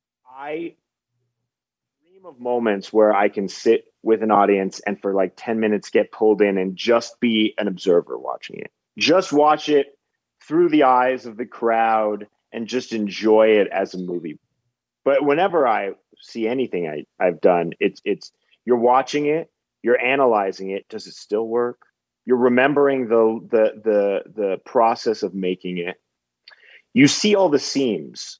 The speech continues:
you know, you know that there used to be a line in between this line and this line. And you wonder,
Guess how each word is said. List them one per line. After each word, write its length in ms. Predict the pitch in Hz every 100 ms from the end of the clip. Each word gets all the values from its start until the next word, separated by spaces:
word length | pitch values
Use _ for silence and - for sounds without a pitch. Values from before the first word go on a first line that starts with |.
| -
you 140 | 113
know, 300 | 113 113 120 -
you 160 | 131
know 200 | 147 180
that 140 | 180 156
there 100 | 151
used 240 | 143 147
to 60 | 131
be 120 | 127
a 60 | 120
line 360 | 120 135 113
in 100 | 90
between 340 | 85 - 98 87
this 200 | 85 90
line 240 | 85 85
and 100 | 82
this 160 | 82 -
line. 260 | 80 78
And 120 | 82
you 100 | 92
wonder, 720 | 98 113 123 120 117 110 110